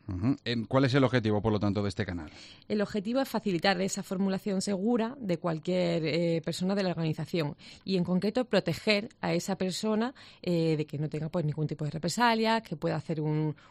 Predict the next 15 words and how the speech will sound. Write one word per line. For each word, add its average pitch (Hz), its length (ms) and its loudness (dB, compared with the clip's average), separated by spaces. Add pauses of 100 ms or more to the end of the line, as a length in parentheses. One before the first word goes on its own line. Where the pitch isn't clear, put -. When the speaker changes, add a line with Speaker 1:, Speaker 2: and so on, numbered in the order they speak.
Speaker 2:
una 151 600 0
declaración, 160 760 0 (260)
eh, 151 460 2
siquiera 151 380 -4
anónima 160 500 2
o, 143 360 0
o, 147 540 -4
o 156 60 -6
confidencial, 160 800 -2 (260)
ante 160 380 2
cualquier 165 320 -2
irregularidad 175 420 2
que 202 80 0
esté 175 240 -2
viendo. 139 440 -2